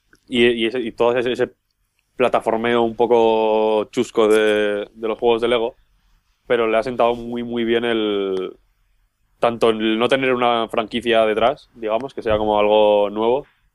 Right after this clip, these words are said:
como el mundo abierto total, vaya.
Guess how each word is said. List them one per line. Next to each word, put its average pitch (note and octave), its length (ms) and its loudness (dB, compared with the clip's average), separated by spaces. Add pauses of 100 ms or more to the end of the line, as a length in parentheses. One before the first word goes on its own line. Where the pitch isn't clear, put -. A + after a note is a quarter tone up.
(840)
como G#2+ 680 2
el G#2 80 -4
mundo A2 220 -6
abierto F#2+ 760 -4 (200)
total, F#2+ 340 -2
vaya. F#2+ 260 -8